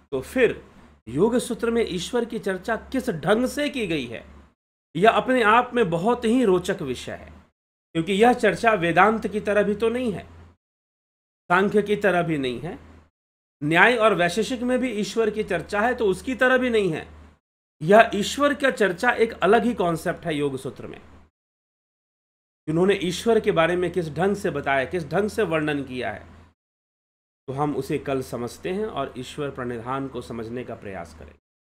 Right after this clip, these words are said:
तो चलिए, इसी के साथ विराम देते हैं आज के कार्यक्रम को, और कल फिर मिलते हैं लाइव चर्चा में नाइन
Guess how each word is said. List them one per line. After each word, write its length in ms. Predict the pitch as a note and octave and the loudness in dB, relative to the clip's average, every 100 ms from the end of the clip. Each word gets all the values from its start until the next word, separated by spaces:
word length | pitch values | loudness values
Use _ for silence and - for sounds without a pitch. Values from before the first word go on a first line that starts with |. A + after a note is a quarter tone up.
| _ _ _ _ _ _ | _ _ _ _ _ _
तो 40 | B2 | -6
चलिए, 380 | - F#3 A#3+ | 0 2 2
इसी 220 | A3+ - G3+ | 0 0 0
के 120 | F#3+ | -2
साथ 680 | F#3+ F3+ G3+ G3+ - - | 0 2 2 -2 -16 -20
विराम 420 | A2 A#2+ C3 D#3+ E3 | -16 -8 -4 -2 -2
देते 280 | D#3 D3+ F3 | -2 -4 -6
हैं 100 | F#3 | -4
आज 240 | D3 D3 | -4 -6
के 120 | - | -10
कार्यक्रम 520 | C3+ C3 C3+ D#3 E3 E3 | -6 -4 -4 -4 -6 -6
को, 160 | F#3+ - - _ _ _ _ _ _ _ _ - | -10 -16 -20 _ _ _ _ _ _ _ _ -4
और 220 | C#3+ C#3 | -2 -2
कल 220 | D#3+ D#3+ D3 | 0 0 0
फिर 320 | - B3 B3+ | 2 4 4
मिलते 400 | G3 D#3+ C#3 F3 | 4 0 0 0
हैं 160 | F#3 | 0
लाइव 400 | F3+ C#3+ D3 F3 | 0 2 2 2
चर्चा 480 | D#3+ D3 B2+ - D#3 | 0 -4 -6 -4 -2
में 220 | D3+ D#3 D#3+ | -2 -4 -4
नाइन 520 | A#2+ A#2 A#2+ C#3 | -6 -6 -6 -6